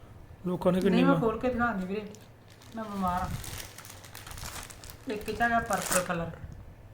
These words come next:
Speaker 2: ਇੱਕ ਆ ਗਿਆ ਇਹਦੇ ਵਿੱਚ
Speaker 1: ਮਸਟਰਡ।
Speaker 2: ਮਸਟਰਡ। ਇੱਕ ਆ ਗਿਆ ਇਹਦੇ ਵਿੱਚ
Speaker 1: ਗ੍ਰੀਨ। ਪੈਰਟ।
Speaker 2: ਪੈਰਟ।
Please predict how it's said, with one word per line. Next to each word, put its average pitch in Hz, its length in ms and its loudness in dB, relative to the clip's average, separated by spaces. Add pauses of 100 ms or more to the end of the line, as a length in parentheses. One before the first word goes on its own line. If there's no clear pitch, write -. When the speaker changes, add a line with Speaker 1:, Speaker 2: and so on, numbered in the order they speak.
(2500)
Speaker 2:
ਇੱਕ 196 260 -6
ਆ 185 120 0
ਗਿਆ 185 120 0
ਇਹਦੇ 208 220 -2
ਵਿੱਚ 190 260 -8 (1120)
Speaker 1:
ਮਸਟਰਡ। 160 460 8
Speaker 2:
ਮਸਟਰਡ। - 1600 -4
ਇੱਕ 196 220 -4
ਆ 190 120 6
ਗਿਆ 185 100 2
ਇਹਦੇ 190 120 -2
ਵਿੱਚ 196 920 0
Speaker 1:
ਗ੍ਰੀਨ। 139 260 4 (720)
ਪੈਰਟ। 165 280 10
Speaker 2:
ਪੈਰਟ। 202 540 8